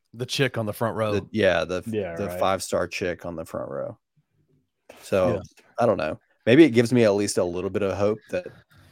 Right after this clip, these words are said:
Speaker 2: if they're arguing, it's at least about basketball.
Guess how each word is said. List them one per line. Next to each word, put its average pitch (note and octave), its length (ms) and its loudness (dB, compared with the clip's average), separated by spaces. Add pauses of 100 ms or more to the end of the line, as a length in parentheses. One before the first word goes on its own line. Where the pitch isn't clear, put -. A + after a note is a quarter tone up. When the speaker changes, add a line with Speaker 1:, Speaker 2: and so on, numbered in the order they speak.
(140)
Speaker 2:
if - 120 -10
they're G2 220 -2
arguing, F#2+ 520 -2
it's F#2 160 -8
at D2+ 120 -6
least F#2+ 300 -8
about F2 320 -4
basketball. - 680 -8